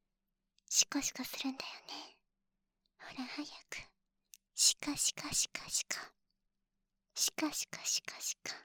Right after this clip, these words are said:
ほらほら、もっと早くしちゃおうかな。シカシカシカシカ。シカシカシカシカ。シカシカシカシカ。シカシカシカシカ。ほらほら。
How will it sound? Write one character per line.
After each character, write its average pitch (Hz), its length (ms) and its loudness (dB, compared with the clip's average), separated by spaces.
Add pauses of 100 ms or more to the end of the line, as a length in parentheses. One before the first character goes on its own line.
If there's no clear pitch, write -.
(2000)
ほ 285 40 4
ら 285 40 6 (500)
ほ 262 100 4
ら、 247 160 -2 (800)
も 302 80 10
っ - 20 8 (100)
と - 100 -2
早 269 200 4
く - 140 2
し - 80 12
ち - 100 10
ゃ - 60 -4
お - 20 -8
う - 60 -12
か - 120 -6
な。 - 80 -6 (2250)
シ - 120 12
カ - 100 2
シ - 80 6
カ - 160 -4
シ - 100 2
カ - 140 -2
シ - 100 8
カ。 - 120 -4 (760)
シ - 180 12
カ 311 120 4
シ - 120 8
カ - 120 2
シ - 120 10
カ - 120 2
シ - 120 12
カ。 - 100 -4 (840)
シ - 180 10
カ - 160 2
シ - 100 4
カ - 120 0
シ - 100 10
カ - 140 0
シ - 120 8
カ。 - 120 -4 (840)
シ - 160 12
カ - 160 2
シ - 140 4
カ - 100 0
シ - 100 10
カ - 160 2
シ - 120 6
カ。 - 80 -2 (1300)
ほ 285 80 2
ら - 0 -
ほ 285 80 2
ら。 285 60 -2